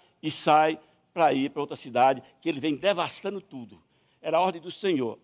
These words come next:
As cidades que ele passasse, ele tinha que ir destruindo tudo.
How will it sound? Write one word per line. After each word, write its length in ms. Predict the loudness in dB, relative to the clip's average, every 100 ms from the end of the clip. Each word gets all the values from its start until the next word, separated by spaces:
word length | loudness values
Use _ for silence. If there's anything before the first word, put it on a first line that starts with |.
| _
As 280 | -2 -2 -2
cidades 340 | -4 -2 -2
que 80 | -4
ele 80 | -6
passasse, 520 | -8 -6 -2 -2 -4 _ _ _
ele 120 | -10
tinha 120 | -8
que 40 | 0
ir 80 | 0
destruindo 360 | 0 -6 -10
tudo. 340 | -10 -14 -14